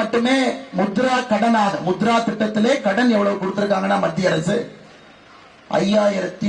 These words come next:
நூத்தி நான்கு கோடி ரூபாய். பாருங்க, இது மொத்தமா சேர்த்துனீங்கன்னாவே ஒரு இருபத்தி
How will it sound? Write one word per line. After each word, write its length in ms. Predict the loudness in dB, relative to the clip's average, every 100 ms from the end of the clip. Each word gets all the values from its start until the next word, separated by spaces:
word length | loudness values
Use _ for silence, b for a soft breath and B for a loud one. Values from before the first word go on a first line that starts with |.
| -2
நூத்தி 320 | -2 -2 -4 0
நான்கு 300 | 0 0 -2 -4 0
கோடி 280 | 0 0 -2
ரூபாய். 280 | -2 -4 -6 -12 -14 -10 -2
பாருங்க, 340 | -2 -2 -8 -16 -20 -20 -14 -2
இது 100 | 0 2
மொத்தமா 380 | 0 0 0 2 0
சேர்த்துனீங்கன்னாவே 840 | -2 -2 -2 0 2 2 2 0 0 0 -4 -10 -20 -20 -20 -20 -20 -20 -12 -2
ஒரு 100 | 0 2
இருபத்தி 380 | 2 2 0